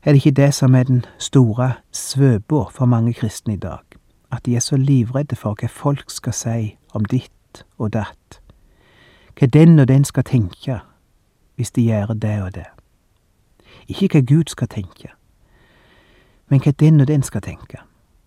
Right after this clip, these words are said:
Og jeg har vært redd av og til når jeg setter meg ned og analyserer meg selv og mine handlinger,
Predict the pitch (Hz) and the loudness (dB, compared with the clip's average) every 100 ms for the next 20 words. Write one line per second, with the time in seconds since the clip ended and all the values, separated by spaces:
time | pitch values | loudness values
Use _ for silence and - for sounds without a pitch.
0 | _ _ _ _ _ _ _ _ _ _ | _ _ _ _ _ _ _ _ _ _
1 | _ _ _ _ _ _ _ _ _ _ | _ _ _ _ _ _ _ _ _ _
2 | 156 156 143 143 143 151 - 127 123 123 | 0 0 2 2 2 0 -2 0 0 -2
3 | - 120 117 113 110 _ _ _ _ _ | -2 0 0 0 -4 _ _ _ _ _
4 | _ - - 139 131 131 120 120 139 135 | _ -10 -2 2 4 4 4 4 2 0
5 | 113 120 120 120 - 143 127 127 - - | 0 0 0 -2 -2 -2 0 -2 -4 -4
6 | 143 85 - - _ _ _ - 120 117 | -4 -6 -14 -20 _ _ _ -2 0 2
7 | 120 107 98 101 104 - | 0 -2 -4 -6 -10 -14